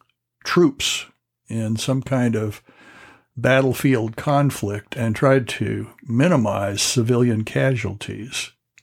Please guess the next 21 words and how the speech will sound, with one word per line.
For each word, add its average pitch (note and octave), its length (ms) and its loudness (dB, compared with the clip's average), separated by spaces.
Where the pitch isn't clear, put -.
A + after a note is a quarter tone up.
And A#2 180 2
yet C3+ 200 4
here D3 200 4
we B2 200 4
have B2 440 4
in A2 460 -2
these A2 360 -2
two, B2 560 4
um, A2 460 -12
nuclear B2 480 2
bombs A2 640 0
that G#2+ 140 -6
were G#2 120 -4
dropped, G#2 560 -4
uh, G#2+ 200 -4
destruction B2+ 680 0
on A#2 140 0
a G#2 60 -4
massive B2+ 520 2
scale A2 760 0
that G#2+ 480 -4